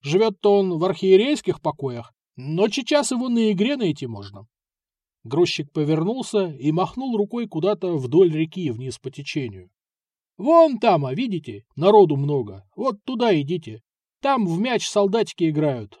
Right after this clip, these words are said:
а государь с ближниками на них смотрят". Заинтригованные друзья посмотрели в указанном направлении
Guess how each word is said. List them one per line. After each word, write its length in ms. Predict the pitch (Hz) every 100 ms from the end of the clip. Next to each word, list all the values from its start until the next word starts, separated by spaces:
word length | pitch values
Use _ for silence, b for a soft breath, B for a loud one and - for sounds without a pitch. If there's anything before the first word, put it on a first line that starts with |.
| -
а 220 | - 220
государь 460 | 190 196 214 208 233
с 100 | 147
ближниками 640 | 143 240 202 170 165 151
на 100 | 147 156
них 180 | 180
смотрят". 500 | - 143 143 139 123 _ _ _ _ _ _ _
Заинтригованные 1080 | 113 104 120 127 117 135 135 254 254 226 202
друзья 500 | 156 143 127 190 214
посмотрели 680 | - 123 - 143 185 208 190
в 80 | 156
указанном 560 | 143 160 131 131 131
направлении 840 | 139 143 139 127 156 202 190 180